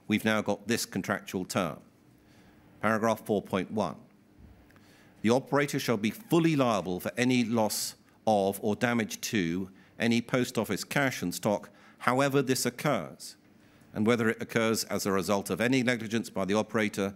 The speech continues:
its personnel or otherwise, or as a result of any breach of the agreement by the operator, except from, for losses arising from the criminal act of a third party other than personnel, which the operator could not have prevented or mitigated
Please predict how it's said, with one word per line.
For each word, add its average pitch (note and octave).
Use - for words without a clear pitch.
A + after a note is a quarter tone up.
its -
personnel A2+
or G2
otherwise, G2+
or G2+
as G#2+
a A2
result G2
of G#2
any B2
breach A#2+
of G2+
the F#2+
agreement G2
by G2
the G2
operator, G2+
except A2
from, A2
for A2
losses A2+
arising G2+
from G2
the F#2+
criminal A#2
act G2+
of G2+
a G2+
third G2
party F#2+
other G2
than F#2+
personnel, F2+
which F#2+
the G#2+
operator G2+
could G2
not C#3
have G2
prevented F2+
or G2
mitigated F#2+